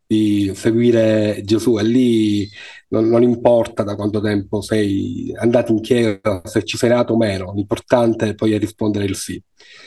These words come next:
E quel sì o quel no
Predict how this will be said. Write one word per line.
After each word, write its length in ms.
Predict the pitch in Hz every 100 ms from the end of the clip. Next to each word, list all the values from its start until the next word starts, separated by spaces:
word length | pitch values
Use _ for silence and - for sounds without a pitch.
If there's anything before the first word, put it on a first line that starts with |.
| - - - -
E 120 | -
quel 160 | - 160
sì 1500 | - 190 160 139 131 123 123 120 117 113 110 107 104 107 - -
o 180 | 120
quel 140 | 117 131
no 580 | 131 151 151 120 104